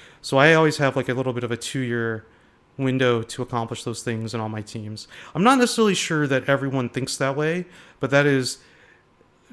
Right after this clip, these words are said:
as the person <laughs> who has been playing Ottoneu probably the longest of anyone other than Chad over there, that is absolutely the way that we talked about this at the very beginning, is, like, this is a way,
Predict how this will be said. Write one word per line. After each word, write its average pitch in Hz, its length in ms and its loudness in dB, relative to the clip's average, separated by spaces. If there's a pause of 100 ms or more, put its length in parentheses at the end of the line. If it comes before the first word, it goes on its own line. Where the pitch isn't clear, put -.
(340)
as 160 240 4
the 175 80 0
person 165 480 2
<laughs> 170 140 -2
who 147 260 0 (220)
has 143 100 -2
been 151 140 2
playing 160 220 2
Ottoneu 147 360 2
probably 151 320 2
the 185 100 0
longest 175 460 0
of 143 80 0
anyone 156 460 2
other 139 200 -2
than 143 200 -4
Chad 165 320 4
over 127 120 0
there, 123 320 0 (500)
that 147 180 6
is 170 380 4
absolutely 151 440 2
the 143 80 0
way 131 260 2
that 123 220 -2
we 143 220 -2
talked - 420 -4
about 127 320 0
this 117 420 -4
at 143 100 -6
the 135 80 -4
very 123 220 0
beginning, 113 500 -6 (440)
is, 135 180 -4
like, 135 240 2 (340)
this 151 200 0
is 147 120 0
a 151 60 2
way, 139 540 0